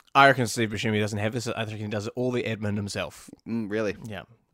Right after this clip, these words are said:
Speaker 2: Wow.
Speaker 1: Um, but, uh, so anyway, the lines of communication are open to James Cromwell, and he, uh, I said, "I wanna know some facts about you," and he said, "What sort of facts?" So I thought, "Well, let's throw this out to the listeners.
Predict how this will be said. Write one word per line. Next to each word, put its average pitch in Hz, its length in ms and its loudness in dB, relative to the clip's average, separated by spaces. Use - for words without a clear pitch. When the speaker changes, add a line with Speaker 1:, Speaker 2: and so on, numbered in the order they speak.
Speaker 2:
Wow. 95 360 -2
Speaker 1:
Um, 123 300 6
but, 147 300 6
uh, 139 340 10
so 147 340 8
anyway, 143 320 8
the 131 100 4
lines 151 300 10
of 135 80 0
communication 131 640 4
are 117 160 6
open 127 200 2
to 131 80 2
James 110 280 2
Cromwell, 104 520 2
and 110 580 4
he, 131 260 -4
uh, 123 140 -2
I 143 460 6
said, 165 240 2
"I 143 120 10
wanna 156 240 8
know 147 160 6
some 139 220 0
facts 165 340 4
about 104 260 0
you," 101 300 -6
and 120 100 -4
he 113 60 -4
said, 123 160 -6
"What 156 140 -4
sort 151 120 -4
of 143 60 -8
facts?" - 300 0
So 156 140 10
I 151 60 12
thought, 185 140 2
"Well, 175 80 2
let's 180 300 0
throw 175 220 8
this 156 140 4
out 143 160 6
to 127 60 -6
the 127 120 4
listeners. 131 500 0